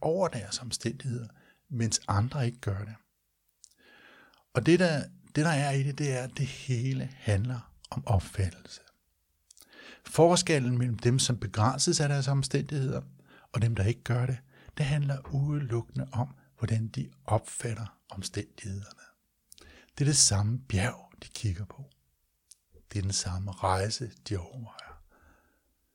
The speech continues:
Men de opfatter omstændighederne forskelligt. Og det er sådan, at hvis du ser en omstændighed som værende sand, så vil den være sand for dig.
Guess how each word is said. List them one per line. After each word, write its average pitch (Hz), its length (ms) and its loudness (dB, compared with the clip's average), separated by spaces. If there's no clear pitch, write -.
Men 117 140 0
de 117 180 2
opfatter 110 520 -2
omstændighederne 107 840 -4
forskelligt. - 600 -12
Og 104 80 6
det 143 80 10
er 165 80 10
sådan, 165 320 6
at 123 180 0
hvis 117 240 2
du 196 160 4
ser 180 340 4
en 156 120 0
omstændighed 139 680 2
som 120 240 2
værende 95 240 2
sand, - 280 2
så - 220 2
vil 175 200 2
den 104 140 0
være 92 200 0
sand 226 220 0
for - 140 6
dig. 339 120 0